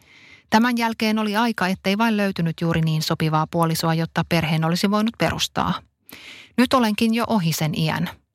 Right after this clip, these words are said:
Olen sinut asian kanssa. Ajattelen myös, että mahtavaa, kun miehelläni on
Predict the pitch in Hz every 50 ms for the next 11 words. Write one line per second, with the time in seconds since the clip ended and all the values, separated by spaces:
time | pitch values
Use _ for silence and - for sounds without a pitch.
0 | - _ _ - 214 233 262 262 240 - - 190 165 151 156 - - 156 - -
1 | 120 131 165 - - - 175 - - - - - - _ _ _ _ - - -
2 | _ _ _ _ - 262 277 254 - 233 220 214 208 214 240 240 214 - - 185
3 | - - 196 - - 220 262 294 262 - - 170 147 156 147 151 151 - - 175
4 | 170 170 185 190 175 160 160 156 151 156 156 156 156 156 156